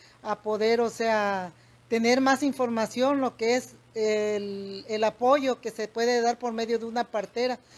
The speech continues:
Formar un matrimonio, que quieran traer, o sea, un ser al mundo, es algo tan maravilloso como dice usted,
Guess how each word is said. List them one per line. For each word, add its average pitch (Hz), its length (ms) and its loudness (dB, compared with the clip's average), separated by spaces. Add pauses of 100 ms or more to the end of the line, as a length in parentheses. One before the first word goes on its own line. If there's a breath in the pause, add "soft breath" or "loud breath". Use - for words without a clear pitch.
Formar 240 380 6
un 277 140 6
matrimonio, 254 760 6
que 233 140 0
quieran 269 480 6
traer, 247 340 6
o 247 80 6
sea, 240 380 6 (400 soft breath)
un 247 160 0
ser 269 280 10 (420)
al 220 160 0
mundo, 262 440 4 (220)
es 240 180 2
algo 277 240 8
tan 254 220 2
maravilloso 226 680 4
como 226 240 0
dice 247 220 -6
usted, 277 340 0